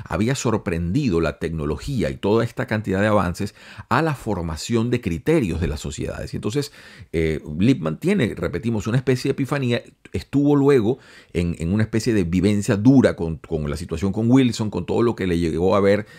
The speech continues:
Se dio cuenta cómo Wilson carecía de las habilidades diplomáticas y que Estados Unidos mismo como país no estaba preparado todavía para asumir un rol, eh, un, un rol importante dentro de la política mundial.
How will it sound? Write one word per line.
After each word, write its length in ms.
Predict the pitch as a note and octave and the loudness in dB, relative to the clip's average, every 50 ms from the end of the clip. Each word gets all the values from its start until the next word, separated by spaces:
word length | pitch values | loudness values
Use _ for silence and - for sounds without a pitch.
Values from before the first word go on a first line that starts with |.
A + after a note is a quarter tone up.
| - - - | -20 -16 -8
Se 140 | - F#2+ | -2 0
dio 180 | F#2+ G#2 G#2+ G#2+ | 2 2 2 2
cuenta 340 | - B2 A#2+ A#2 - B2+ B2 | 0 0 -2 -2 -2 -6 -4
cómo 220 | - A2 A2 G#2 | -2 0 0 2
Wilson 400 | G#2+ A2 A2+ A2 G#2+ - A#2+ A2+ | 4 4 4 2 2 0 -4 -4
carecía 600 | - - F#2+ F2+ F2+ D#2+ - A#2+ C#3+ E3 E3 B2 | -4 -4 -4 -4 -4 -4 -4 -4 0 2 2 2
de 80 | G#2 F#2+ | 2 0
las 160 | F2+ - - | 0 -2 -2
habilidades 360 | E2 E2 E2 E2+ E2 F#2 G#2 | -2 -2 -2 0 0 0 0
diplomáticas 680 | A#2+ - - F#2 E2+ E2+ E2+ - - G2 - F#2+ G2 - E3+ E3+ A#2 | 0 0 -2 -2 -2 -2 -4 -4 -4 -6 -6 -6 -8 -8 -10 -8 -4
y 80 | - A2+ | -2 -2
que 100 | - A2 | -2 -2
Estados 320 | - - C#3 - F3+ - | -2 0 0 0 0 0
Unidos 300 | C3+ B2 B2+ C#3+ D3 C3+ | -2 -2 0 0 0 0
mismo 320 | B2 C3 D3 D3+ D#3+ D3+ - | 0 0 0 0 0 -2 -2
como 240 | - A2+ G2+ F2+ - | 0 -2 -2 -2 -2
país 320 | F#2+ G2+ B2 B2 - - | -2 -2 -2 -4 -4 -2
no 140 | B2 A#2 G#2+ | 0 0 0
estaba 360 | G#2+ - C3+ D3 E3 F3+ E3+ | -2 -4 -6 -4 -2 -2 -2
preparado 560 | - A2+ A2 - - F2+ - A#2 C3+ D3 - | -2 -4 -4 -4 -4 -4 -2 -2 -2 -2 -4
todavía 640 | - - F#2 F2 E2 E2 F2+ C#3+ F#3 E3 A#2 F#2+ - - - - - - - | -4 -4 -2 -2 -2 -2 -2 -2 0 0 0 -2 -2 -8 -14 -20 -20 -14 -8
para 280 | - G#2+ G#2+ G2 F#2 F#2 | -4 -2 -2 -2 -2 -2
asumir 320 | - - G2 A2 A#2 B2+ | -4 -4 -2 0 2 2
un 240 | C#3+ C#3 A#2+ A2+ G#2 | 2 2 2 2 2
rol, 460 | G#2 G#2+ A2+ B2 A#2+ A2 A2+ B2+ B2+ - - - - - - | 2 2 4 4 6 6 4 4 2 -6 -16 -20 -20 -14 -6
eh, 300 | - F#2 F2+ F2 F2+ - - | -2 0 2 2 2 0 0
un, 180 | G2 A2+ A#2+ - | 0 -2 0 2
un 160 | C3 B2 A2+ | 2 2 4
rol 260 | A2 - B2+ C3+ C#3+ C#3 | 4 4 4 4 4 2
importante 800 | B2+ G#2+ - - G2 G2 F#2+ - C#3 D#3+ F3+ F3 D#3 B2 A2 G2+ | 0 0 0 0 -2 -4 -2 -2 -2 0 0 0 -2 -2 -2 -2
dentro 260 | F#2+ F2+ F#2 F#2+ F#2+ | -2 -2 -2 -2 0
de 40 | F#2 | 0
la 120 | F2+ - | -2 -2
política 640 | G2+ F#2+ G2 G#2+ G2 - A#2 G#2+ - A2+ G#2+ - - - - - - - - - | -2 0 0 0 -2 -4 -6 -4 -2 -2 -2 -2 -4 -8 -20 -20 -20 -16 -6 0
mundial. 720 | A2 A#2 A2+ G2+ G2+ F#2 F2+ G2+ G#2 G#2 G#2 G#2 - | 2 4 4 4 4 2 2 2 2 4 2 2 0